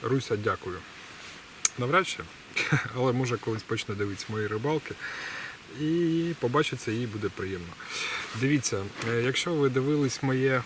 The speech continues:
передостаннє відео, я казав, я там, ну, можна сказати, непогано відловився. І я казав, що хочу туди ще раз поїхати, але у нас були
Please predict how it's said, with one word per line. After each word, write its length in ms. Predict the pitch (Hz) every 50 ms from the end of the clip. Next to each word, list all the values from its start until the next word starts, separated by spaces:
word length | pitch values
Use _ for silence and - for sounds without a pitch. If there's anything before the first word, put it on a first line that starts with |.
| - -
передостаннє 680 | - 123 123 120 120 120 - - 135 123 123 123 123
відео, 420 | 123 147 202 196 165 143 123 107 98
я 180 | 104 123 147 147 -
казав, 440 | - 127 110 117 131 143 143 135 127 - - 110
я 100 | 120 123
там, 200 | 120 - 123 117 113 117 127 - - - -
ну, 200 | 220 226 170 107 - - - - -
можна 260 | 120 123 127 117 117 110
сказати, 400 | - - 117 117 117 104 - 113
непогано 560 | 113 120 117 - 127 113 113 110 101 101 101
відловився. 680 | 104 110 107 123 139 156 202 220 190 - - 156 147 147 - 131
І 340 | 143 151 156 160 160 160 156
я 140 | 147 135
казав, 320 | 123 - 135 127 143 143 131
що 160 | - - 120
хочу 300 | - - 131 120 - 117
туди 240 | - - 101 107 110
ще 240 | - - - 117 104
раз 160 | 95 90 -
поїхати, 580 | - - 98 123 165 175 - - 151 - 143
але 180 | 123 113 110 117
у 100 | 117 117
нас 180 | 117 117 110 107
були 260 | 98 98 101 101